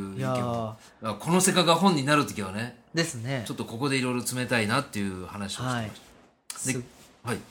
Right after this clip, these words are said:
Speaker 2: 次はすごく良かったし、ぜひ、あの、本に興味ある方、箱根本箱って調べたら出てきますので。
Speaker 1: そうですよね。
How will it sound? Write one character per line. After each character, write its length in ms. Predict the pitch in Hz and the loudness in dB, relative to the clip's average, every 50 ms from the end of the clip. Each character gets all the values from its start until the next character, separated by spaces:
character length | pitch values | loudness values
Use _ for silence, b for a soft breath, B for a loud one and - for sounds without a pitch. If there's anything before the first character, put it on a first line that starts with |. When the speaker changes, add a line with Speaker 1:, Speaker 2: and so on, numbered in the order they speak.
| - - _ | -20 -20 _
Speaker 2:
次 240 | - - - 147 147 | -6 -6 0 2 2
は 80 | 139 | 2
す 140 | 139 - 151 | 2 0 0
ご 120 | 147 151 147 | 0 -2 -2
く 120 | - 139 | 0 -4
良 80 | 131 123 | -4 0
か 120 | - 123 | -2 -2
っ 60 | 117 | -2
た 100 | - 117 | -2 -6
し、 140 | 113 - 156 | -4 -4 -2
ぜ 140 | 175 262 269 | 0 0 0
ひ、 100 | 262 254 | 2 2
あ 100 | 214 190 | 2 2
の、 140 | 175 165 151 | 2 0 0
本 200 | 156 220 220 196 | 2 2 2 2
に 80 | 170 147 | 2 2
興 160 | - 185 160 | 2 2 4
味 80 | 147 | 4
あ 60 | 135 123 | 2 0
る 80 | 127 | 0
方、 200 | - 117 - - | -4 -6 -8 -4
箱 300 | - 190 190 - 247 247 | -6 -6 0 0 2 4
根 120 | 240 240 226 | 4 2 2
本 320 | 208 247 247 240 220 190 | 2 2 2 2 2 2
箱 260 | 156 135 - - 190 | 0 -2 0 0 -2
っ 80 | 196 196 | -2 -2
て 80 | 143 | -6
調 200 | - - 135 135 | -4 2 2 2
べ 80 | 123 123 | 2 2
た 140 | 117 113 107 | -4 -4 -4
ら 80 | 104 | -4
出 140 | 110 127 135 | -2 -4 -2
て 100 | 131 127 | -4 -4
き 100 | 110 - | -8 -8
ま 100 | 107 104 | -10 -10
す 100 | 104 - | -10 -10
の 40 | 104 | -6
で。 40 | 104 | -4
Speaker 1:
そ 80 | 120 | -4
う 60 | 110 104 | -2 -2
で 80 | 101 | -2
す 80 | 92 85 | -2 -4
よ 60 | 82 | -6
ね。 280 | 82 95 110 117 110 | -6 -4 -4 -4 -4